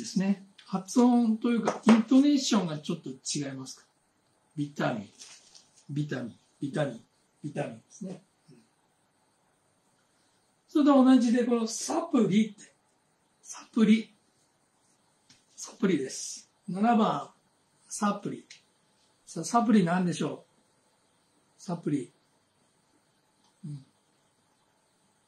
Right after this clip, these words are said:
サプリ。えー、ジェイさん、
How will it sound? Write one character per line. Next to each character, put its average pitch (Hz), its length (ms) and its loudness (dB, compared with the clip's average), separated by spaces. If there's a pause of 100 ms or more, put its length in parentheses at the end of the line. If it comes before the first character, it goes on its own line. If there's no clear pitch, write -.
(420)
サ 160 220 -12
プ 156 140 -12
リ。 120 140 -12 (3000)
え 180 40 -4
ー、 185 260 -2
ジ 208 100 2
ェ 220 100 4
イ 190 60 0
さ 160 140 -4
ん、 156 200 -10